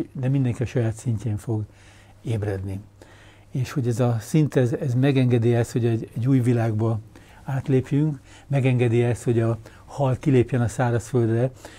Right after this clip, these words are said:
és elkezdjünk egy újfajta gondolkodásmóddal élni, létezni. Ez a következő egy-két évben eldől. És itt, ahogy a hatalmak sokkal gyorsabban fognak ám átalakulni és változni,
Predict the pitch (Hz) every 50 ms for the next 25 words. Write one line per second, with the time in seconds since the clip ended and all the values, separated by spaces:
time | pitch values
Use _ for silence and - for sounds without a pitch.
0 | - - - - 135 123 - - 127 107 113 120 107 - 113 113 127 117 - 131
1 | 117 117 - 113 107 127 123 117 117 104 - 131 117 113 110 107 - - 123 117
2 | 110 104 113 113 113 113 110 - - - - - 151 127 127 123 117 113 120 139
3 | 139 - - 160 151 147 160 170 175 170 - - - - - - - - 143 127
4 | 131 - - 208 147 127 - - 135 110 110 127 147 - - - 165 151 139 117
5 | - - - 131 120 110 - - 117 110 101 98 110 107 110 110 107 104 - -
6 | - - - 135 117 107 107 98 104 107 113 120 104 - - - - - - -
7 | - - - - 110 - 147 120 - 139 135 131 139 123 131 180 175 - 160 139
8 | 135 127 123 123 123 - - - - - 170 - - 139 131 143 131 - - 143
9 | 117 123 120 - - 131 117 113 113 - - 127 120 120 147 - - 127 120 -
10 | 127 120 113 - - 123 117 113 110 107 - 127 117 117 113 - 127 113 107 120
11 | 127